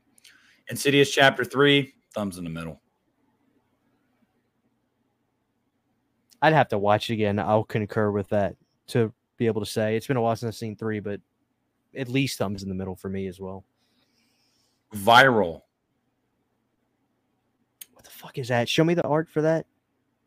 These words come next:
Speaker 2: Ah, I cannot remember if I've seen that or not.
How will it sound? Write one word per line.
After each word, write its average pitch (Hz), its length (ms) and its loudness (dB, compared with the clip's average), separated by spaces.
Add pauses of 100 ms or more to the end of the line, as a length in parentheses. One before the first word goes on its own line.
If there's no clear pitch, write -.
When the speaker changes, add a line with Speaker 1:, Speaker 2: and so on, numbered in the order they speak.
(2750)
Speaker 2:
Ah, 110 680 0
I 117 60 -12
cannot 120 380 -2
remember 104 320 -4
if 98 80 -8
I've 101 120 -8
seen 110 200 -4
that 104 100 -2
or 101 60 -4
not. 104 300 -4